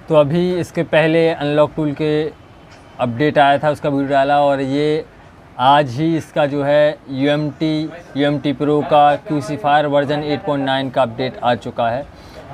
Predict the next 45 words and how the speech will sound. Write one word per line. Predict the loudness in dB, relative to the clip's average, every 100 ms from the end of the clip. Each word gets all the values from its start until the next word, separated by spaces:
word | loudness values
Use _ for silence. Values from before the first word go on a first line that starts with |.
| 0
जो | 0
कि | 2 0 2 2
Galaxy | 2 2 0 -2
एस | -6 -6
ट्वेंटी | -6 -6 -4
एफ़ | -4 -4 -2
आप | -2
देख | -2 -6 -2
पा | 0
रहे | 2
होंगे, | 0 -2
यहाँ | -4 -4
पे | -4 -6 -6
दिख | -10 -12 -10 -6
रहा | -2 0
है, | 0 -4 -12 -20 -20 -20 -14 -2
साफ | -2 0
साफ | -2 -2
है, | -2
अठारह | -2 -2
तारीख | -2 -4 -6
को। | -6 -8 -12 -20 -14 -2
एस | 0 0
ट्वेंटी | -2 0
एफ़ | 0 0 0
ई, |
एस | -2 -2
twenty | -4 -4
Plus, | -4 0 2 0 -2
Huawei | 0 2 0
एक्स | -2 -6
सेवन, | -6 -4 -2 -2 -4
एक्स | -6 -8 -8
nine | -6 -4 -4
A | -4 -2
and | -2 -2
more। | -4 -6 -14 -18 -18 -20 -20 -20 -20 -6
तो | 0
ये | 2 2
जो | 2
है | 0 0
Qualcomm | 0 -2 0 -2 -2
का | -2
update | -2 -2 -6 -4
है। | -6 -6 -10